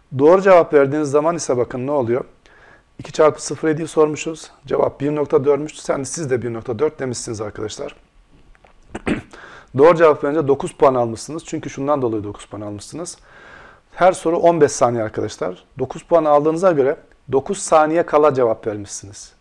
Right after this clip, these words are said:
Yani erken cevap verseydiniz, mesela on iki saniye kala daha erken cevap verseydiniz daha fazla puan alacaktınız.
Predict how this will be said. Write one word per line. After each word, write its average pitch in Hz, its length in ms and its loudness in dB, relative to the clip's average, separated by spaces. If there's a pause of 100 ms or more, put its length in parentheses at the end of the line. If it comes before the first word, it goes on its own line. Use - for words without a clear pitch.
(380)
Yani 135 180 0
erken 143 380 0
cevap 139 300 4
verseydiniz, 120 540 -4
mesela 127 320 0 (120)
on 165 140 2
iki 160 160 -4
saniye 131 320 0
kala 107 240 -8
daha 131 140 4
erken 143 320 0
cevap 120 300 -2
verseydiniz 117 640 -6 (600)
daha 143 160 6
fazla 120 260 0
puan 104 220 -6
alacaktınız. 101 640 -14